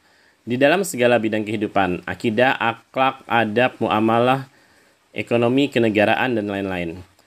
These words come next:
Mengesahkan Allah Subhanahu wa Ta'ala di dalam hukum-hukumnya adalah konsekuensi tauhid. Allah Subhanahu wa Ta'ala berfirman, "Dan tidaklah pantas bagi seseorang laki-laki dan mukmin dan wanita yang mukminah,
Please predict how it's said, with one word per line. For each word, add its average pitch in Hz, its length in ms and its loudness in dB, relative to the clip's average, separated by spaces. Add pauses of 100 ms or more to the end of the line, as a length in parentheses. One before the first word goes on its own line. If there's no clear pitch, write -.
(100)
Mengesahkan 127 640 -2
Allah 127 240 0
Subhanahu 113 480 0
wa 107 80 -2
Ta'ala 117 400 2
di 117 80 -4
dalam 104 320 -2
hukum-hukumnya 127 720 0
adalah 101 240 -2
konsekuensi 110 720 -4
tauhid. 104 320 2 (560)
Allah 139 320 -2
Subhanahu 117 320 2
wa 117 80 4
Ta'ala 117 240 4
berfirman, 90 720 -4 (400)
"Dan 143 320 2
tidaklah 127 320 2
pantas 123 400 -2
bagi 110 160 0
seseorang 110 480 0
laki-laki 110 480 0
dan 110 160 4
mukmin 117 400 0
dan 104 160 0
wanita 107 320 0
yang 117 240 4
mukminah, 107 560 -2